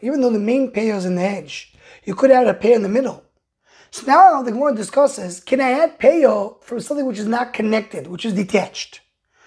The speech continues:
All you can add is whatever is connected to the ground. Something which is detached, that does not add to payo.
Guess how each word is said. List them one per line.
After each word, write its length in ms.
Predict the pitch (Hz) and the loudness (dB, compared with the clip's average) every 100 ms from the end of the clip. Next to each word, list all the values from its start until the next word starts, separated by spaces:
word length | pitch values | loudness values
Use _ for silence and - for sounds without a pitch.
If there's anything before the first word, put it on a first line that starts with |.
| _ - - 185 - 359 330 302 254 247 294 254 247 262 262 330 330 220 - _ _ | _ -20 -10 -4 2 2 2 4 4 4 0 0 -2 -2 -2 -2 -2 -4 -6 _ _
All 300 | 269 403 440 | 0 2 0
you 60 | - | -8
can 140 | 226 | -4
add 340 | 226 233 196 233 | -2 -2 -4 -6
is 140 | 185 | -4
whatever 220 | 208 262 | 0 2
is 100 | 240 | 0
connected 400 | - 208 226 226 | -4 -6 -6 -8
to 80 | 190 | -10
the 80 | 180 | -8
ground. 380 | 180 143 - _ _ _ _ _ - | -6 -8 -12 _ _ _ _ _ -18
Something 300 | - 285 349 | 0 2 2
which 120 | 302 208 | -2 -4
is 60 | |
detached, 600 | 214 190 254 208 185 - | -6 0 2 2 -4 -8
that 260 | 226 262 254 | -2 -2 -2
does 100 | 208 | -6
not 520 | 214 220 226 202 - | -6 -4 -4 -6 -6
add 200 | 202 190 | -6 -6
to 60 | 190 | -8
payo. 280 | - 147 | -10 -12